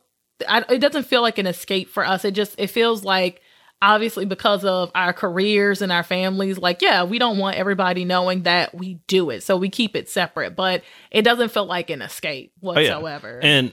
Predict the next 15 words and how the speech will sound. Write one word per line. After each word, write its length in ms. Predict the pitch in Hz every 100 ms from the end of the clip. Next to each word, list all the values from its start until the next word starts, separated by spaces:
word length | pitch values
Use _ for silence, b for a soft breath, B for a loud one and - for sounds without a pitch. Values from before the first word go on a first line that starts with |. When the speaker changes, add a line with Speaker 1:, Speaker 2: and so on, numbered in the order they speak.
| _ - -
Speaker 2:
th-, 180 | - - 151
the 200 | 135 127
whole 200 | 160 127
thing 760 | 127 117 113 110 110 110 107 -
with 360 | 110 120 123 123
those 300 | 123 120 -
couples, 920 | - 123 - 123 120 120 123 - - _ _ - -
'cause 260 | 127 113
we've 240 | 151 170 117
met, 300 | 113 107 98
like 160 | 104
you 80 | 107
said, 260 | 98 92 85
uh, 300 | 101 101 -
uh, 240 | 107 98